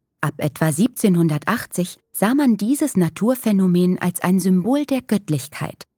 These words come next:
die in der Natur allgegenwärtig schien. Heute ist das Motiv so gängig,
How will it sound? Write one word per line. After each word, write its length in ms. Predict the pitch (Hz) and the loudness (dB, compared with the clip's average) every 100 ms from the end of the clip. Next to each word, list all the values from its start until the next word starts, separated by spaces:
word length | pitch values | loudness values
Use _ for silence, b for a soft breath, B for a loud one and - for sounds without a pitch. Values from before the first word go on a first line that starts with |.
| _ 160 | _ -6
die 100 | 160 | -2
in 120 | 147 | 0
der 100 | 139 | 0
Natur 540 | 143 139 - 226 233 | 0 -2 -2 -2 -2
allgegenwärtig 880 | 247 247 220 156 143 147 135 139 - | -4 0 2 2 0 0 -4 -6 -8
schien. 360 | - 147 139 - _ _ _ _ _ | -4 -2 -4 -10 _ _ _ _ _
Heute 300 | 175 254 - | -2 -2 -2
ist 240 | 175 156 160 | -4 -2 -4
das 160 | 156 | 0
Motiv 420 | 160 160 - 147 | 0 0 -4 -6
so 300 | - 165 233 | -4 0 0
gängig, 400 | 220 180 202 170 | 2 2 2 0